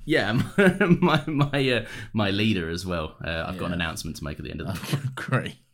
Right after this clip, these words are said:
Speaker 2: okay.
Speaker 1: <laughs> Uh, no, but no, no one does it like him. Like, he's an incredible stunt performer as well as actor. And the reason he gets hired so consistently is 'cause, one,
Speaker 2: Yeah.
Speaker 1: he's a sexy man.
Speaker 2: It's true.
Speaker 1: Right?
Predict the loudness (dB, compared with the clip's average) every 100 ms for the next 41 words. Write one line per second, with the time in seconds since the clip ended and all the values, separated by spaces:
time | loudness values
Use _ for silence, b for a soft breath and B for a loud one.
0 | -4 -2 -6 -6 -14 -8 -10 -8 0 4
1 | 6 4 -2 0 2 4 2 0 0 2
2 | 4 4 4 4 4 2 2 -2 -4 -4
3 | -6 -6 -8 -6 -6 -6 -4 -2 -4 0
4 | 0 0 0 -2 -4 -8 -2 -2 -2 -6
5 | -4 -2 -2 -4 -6 -8 -6 -4 -4 -6
6 | -6 -2 -4 -2 0 0 0 0 0 0
7 | -2 -6 -6 -4 -2 -2 -4 -6 -6 -10
8 | -8 -8 -8 -10 -10 -10 -10 -8 -2 2
9 | 2 -2 -8 -12 -6 -4 -2 -2 -4 -6
10 | -6 -6 -8 -12 _ -12 -6 -6